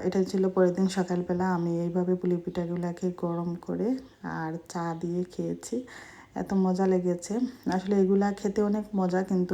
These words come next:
বানাবো বানাবো করে আর বানানো হয় না। তো তিন জা একসাথে হয় আর কি, উম, ঝটপট করে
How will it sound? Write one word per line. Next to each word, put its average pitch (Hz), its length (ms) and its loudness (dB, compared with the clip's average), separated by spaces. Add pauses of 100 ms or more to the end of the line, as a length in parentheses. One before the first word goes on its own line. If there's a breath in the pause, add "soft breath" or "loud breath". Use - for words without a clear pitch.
(100)
বানাবো 180 320 0
বানাবো 190 380 0 (120)
করে 180 160 2 (100)
আর 170 140 -2
বানানো 165 340 -2
হয় 170 280 -2
না। 160 160 0 (640 loud breath)
তো - 120 -4
তিন 185 200 2 (100)
জা 190 80 4 (100)
একসাথে 185 360 -2
হয় 180 400 2
আর 170 160 -2
কি, 208 100 2 (320 loud breath)
উম, 170 240 -2
ঝটপট 165 380 -6
করে 165 180 0